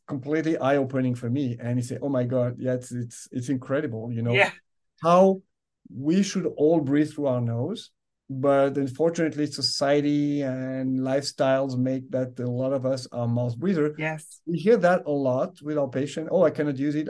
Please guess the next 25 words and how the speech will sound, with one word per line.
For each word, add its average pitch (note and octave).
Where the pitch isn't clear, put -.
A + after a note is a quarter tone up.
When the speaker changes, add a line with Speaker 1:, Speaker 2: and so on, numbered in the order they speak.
Speaker 1:
I'm B2+
a B2
mouth B2
breather." D3+
But D3
I D#3+
said, E3+
"Well, G#3+
let's G3
work F3+
together." B2+
So D3
we, D#3
we F3
have A3+
some, E3+
some C#3+
tips E3+
and C3
plan D#3
where C#3
they C#3
become D3
nose D3
breather D3+